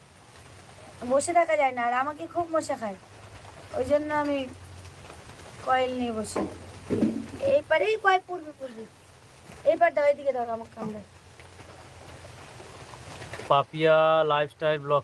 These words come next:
Speaker 2: কি করছো?
Speaker 1: বসে আছি, তোমাদের সঙ্গে গল্প করছি, আর কি করবো?
Speaker 2: তারপর শিরিনা মনে মা, হাই, ভালো আছেন?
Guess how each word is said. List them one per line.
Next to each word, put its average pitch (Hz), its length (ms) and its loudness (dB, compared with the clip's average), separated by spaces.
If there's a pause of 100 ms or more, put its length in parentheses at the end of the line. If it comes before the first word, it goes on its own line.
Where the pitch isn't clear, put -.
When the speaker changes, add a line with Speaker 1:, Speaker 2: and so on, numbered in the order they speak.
Speaker 2:
কি 160 60 -14
করছো? 135 540 -4 (640)
Speaker 1:
বসে 349 240 2
আছি, 370 220 2
তোমাদের 359 240 -8
সঙ্গে 359 200 -4
গল্প 330 200 2
করছি, 311 320 -2
আর 302 200 2
কি 330 80 -14
করবো? 233 320 -2 (800)
Speaker 2:
তারপর 151 240 4
শিরিনা 170 760 4
মনে 160 760 -4 (760)
মা, 131 400 2 (560)
হাই, 139 280 4
ভালো 139 260 2
আছেন? 135 320 0